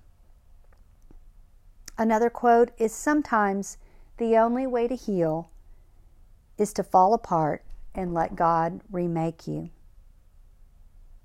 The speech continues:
Another quote from the book is, "The negative news was only part of our story. Watching someone I love suffer is the hardest thing I have endured, and yet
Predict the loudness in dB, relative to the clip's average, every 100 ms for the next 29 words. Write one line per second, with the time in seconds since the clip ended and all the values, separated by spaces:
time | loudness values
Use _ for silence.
0 | _ -20 -20 -20 -20 -20 -20 -20 -20 -20
1 | -20 -20 -20 -18 -18 -18 -20 -10 -8 -4
2 | -4 2 2 2 -2 0 4 4 4 2
3 | 0 -2 -2 2 2 2 0 0 -2 -2
4 | -2 -4 -8 -8 -6 -4 -4 -4 -6 0
5 | 2 2 0 -2 -2 -4 -2 0 -2 -4
6 | -12 -20 -20 -20 -20 2 6 6 4 -2
7 | 0 0 2 0 0 2 4 2 2 0
8 | 0 0 -6 -6 -14 -20 -20 -20 -20 -20
9 | -20 -20 -20 -20 -4 2 2 2 -2 4
10 | 2 2 -4 -4 -2 -2 -4 -6 -4 -4
11 | -4 -4 -2 0 2 0 -2 -2 0 4
12 | 4 4